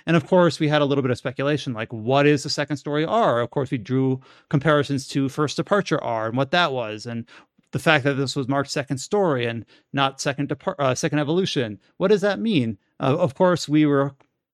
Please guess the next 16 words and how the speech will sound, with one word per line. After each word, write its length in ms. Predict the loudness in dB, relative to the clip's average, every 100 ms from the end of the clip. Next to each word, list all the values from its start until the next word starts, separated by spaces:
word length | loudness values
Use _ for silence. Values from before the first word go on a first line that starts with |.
| _ _ -6
you 60 |
know, 80 | -2
had 140 | 0
a 60 | 0
few 160 | -2 -2
specula-, 420 | -2 -2 -2 -4
speculative 800 | -6 -20 -6 -4 0 0 -2 -4 -4
ideas 480 | 0 2 2 0
up 220 | -2 -4 0
and 100 | 2
down 160 | 2
of 60 | 0
what 120 | -4
this 160 | -6 -4
might 280 | -2 -2
be, 340 | -4 -4 -4